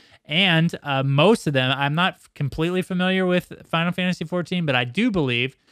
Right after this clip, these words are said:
that they sell, uh, sell items to, um, you know, to help you catch up with current content, help you skip some storylines that will help you progress through to, you know, again, to your current content.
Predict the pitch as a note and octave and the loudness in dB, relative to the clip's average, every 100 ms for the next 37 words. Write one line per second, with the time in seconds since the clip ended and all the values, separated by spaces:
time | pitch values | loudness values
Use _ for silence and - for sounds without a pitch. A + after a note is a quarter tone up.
0 | _ _ _ C3+ C3+ D3 C#3 C3+ C3 F3+ | _ _ _ -6 -4 0 0 0 -4 -12
1 | _ _ _ _ _ _ - - E3+ F3+ | _ _ _ _ _ _ -14 -2 2 4
2 | E3 D3 - F3 E3 D#3 D#3 D3 C#3 B2+ | 4 2 -2 2 4 4 2 2 0 -4
3 | - D3 C3+ C3 C3 A#2 _ _ _ _ | -2 0 0 0 -2 -4 _ _ _ _
4 | C3 A#2+ A#2 A2+ A2 A#2 D#3 B2+ A2 - | -6 -4 -2 -4 -6 -6 -4 -2 -4 0
5 | C#3 C3+ C#3+ C#3+ B2 D3+ - C3 A#2+ - | 2 2 2 -2 0 0 2 0 -2 -2
6 | C3 A#2+ - F#3 F#3+ G3 F#3 F3+ - C#3 | -4 -4 -4 -4 -2 -2 -2 -4 -4 -4
7 | B2+ - - C#3+ - C3 - D3 D3 D3 | -4 -6 -4 -4 -4 -12 -8 -6 -2 -2
8 | C#3+ C#3+ C#3 B2 B2 A#2 B2+ B2 A#2+ B2+ | -2 -2 -2 -4 -6 -4 -4 -6 -8 -6
9 | B2+ B2 - - C3 A#2 C3 C#3 C3 A2 | -2 -2 -4 -8 -8 -8 -10 -6 -6 -6
10 | A2 A2 G#2 A2+ A2+ A#2+ B2 C3+ B2 A2+ | -6 -8 -6 -10 -10 -8 -8 -6 -6 -4
11 | A#2 A#2+ | -6 -8